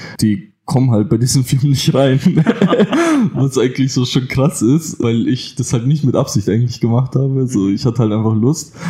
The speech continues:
Speaker 1: Deswegen würde ich schon Leuten auch empfehlen, wirklich so ein bisschen praktische Erfahrung,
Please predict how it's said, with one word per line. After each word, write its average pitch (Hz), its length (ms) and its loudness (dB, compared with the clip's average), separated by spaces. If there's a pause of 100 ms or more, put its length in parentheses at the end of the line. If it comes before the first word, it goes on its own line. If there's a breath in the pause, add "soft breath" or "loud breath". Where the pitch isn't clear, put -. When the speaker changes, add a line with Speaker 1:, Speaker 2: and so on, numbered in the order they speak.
(200 loud breath)
Speaker 1:
Deswegen 117 220 0
würde 110 140 0
ich 110 80 -6
schon 117 520 0
Leuten 120 260 2
auch 107 160 2
empfehlen, 107 380 0
wirklich - 480 -4 (460)
so 104 540 -2
ein 113 60 -4
bisschen 101 200 -4
praktische - 420 -4
Erfahrung, 98 420 0